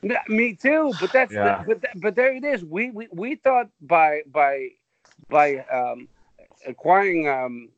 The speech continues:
Speaker 1: Kaiser that he would go with the youth, but it, it seems like someone is, is telling him otherwise. No, uh, you're gonna do what we tell you to do. I don't think Kaiser's being Kaiser. I think the upper management, either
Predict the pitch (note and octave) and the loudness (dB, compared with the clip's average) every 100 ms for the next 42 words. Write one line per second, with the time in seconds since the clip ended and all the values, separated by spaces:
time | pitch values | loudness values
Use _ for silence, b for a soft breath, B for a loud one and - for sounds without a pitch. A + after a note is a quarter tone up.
0 | - - G#3 A3 C#3 B2+ A#2 C3 D3 F3+ | -6 2 4 2 -4 -8 -6 -8 -8 -12
1 | F3 D#3 F3 G3 D#3+ E3 F3 C4 A#3 D#3+ | -12 -8 -4 -4 -4 -8 -8 -8 -10 -14
2 | _ _ _ _ _ _ G3 G3+ G#3+ G3+ | _ _ _ _ _ _ -2 2 0 0
3 | A#3+ F3 - - A#4+ E4 F3 G#3 D#3+ - | -4 -6 -6 -6 -6 -6 0 0 0 -4
4 | A#3 A3 G#3+ B3+ C#4+ G#3+ D#3+ _ D#3+ D#3+ | -4 -2 0 0 0 -2 -4 _ -8 -8
5 | C3+ - C4 D4+ E3 D3+ C#3 D#3 G#3 A3+ | -8 -6 -4 -4 -6 -4 -4 -2 -2 -4
6 | B2+ A#2 A#2 F#3 B3 D3+ F#2 - - - | -4 -4 -4 -4 -4 -6 -10 -20 -14 -8
7 | C#3 D3+ D3+ A3+ D4 C4+ E3+ D3+ C3 A#2+ | -8 -10 -12 -8 -6 -6 -8 -10 -14 -8
8 | A#3 A#3+ E3 C#3+ F#3 A3+ _ A3+ C4 F3+ | -6 -2 -2 -2 -6 -14 _ -2 -2 -4
9 | A#2+ G#2 D#2 E2 - _ _ _ _ - | -16 -18 -18 -20 -20 _ _ _ _ -4
10 | A3 A#3 A3+ G3 - F3 A3 G#3+ D3 A#2+ | -4 -4 -6 -6 -2 0 0 -4 -10 -10
11 | C3+ A#2+ - B2 A2+ G#2 C3+ G3 _ _ | -10 -10 -8 -6 -8 -12 -16 -16 _ _
12 | _ - C3 C#3 F#3 E3 D#3 D3+ F#3+ G#3+ | _ -6 -4 -2 -4 -4 -8 -2 -2 -2
13 | A3 D#3 C3 A#2+ G#2+ A2+ G#2 - E3 C#3+ | -6 -4 -6 -8 -10 -10 -10 -12 -14 -8
14 | C#3 | -8